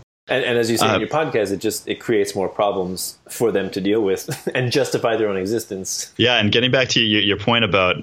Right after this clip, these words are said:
Speaker 2: privatizing waterways and privatizing things in general,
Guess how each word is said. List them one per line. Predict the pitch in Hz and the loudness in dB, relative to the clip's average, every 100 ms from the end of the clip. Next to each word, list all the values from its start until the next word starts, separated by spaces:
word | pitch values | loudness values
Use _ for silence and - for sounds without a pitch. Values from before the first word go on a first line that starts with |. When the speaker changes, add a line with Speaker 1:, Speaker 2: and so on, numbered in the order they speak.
| 76 | -4
Speaker 2:
privatizing | - 101 92 87 85 | -2 0 2 2 2
waterways | 87 92 87 85 80 | 2 4 2 2 2
and | 80 | 0
privatizing | 92 90 87 85 78 80 80 85 - | 0 2 0 0 0 0 0 -2 -6
things | - 85 76 | -2 0 2
in | |
general, | 73 101 110 87 80 76 | 2 2 4 2 2 -2